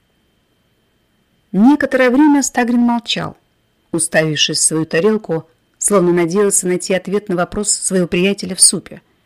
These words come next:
А может быть, он просто собирался с силами,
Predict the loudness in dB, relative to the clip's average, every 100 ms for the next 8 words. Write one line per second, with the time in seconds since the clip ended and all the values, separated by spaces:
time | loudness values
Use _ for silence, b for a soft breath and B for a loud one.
0 | _ _ _ _ 0 2 2 0 -4 -4
1 | -6 _ _ _ -4 -2 0 -2 -2 -2
2 | 0 0 2 2 0 -2 -2 0 2 4
3 | 2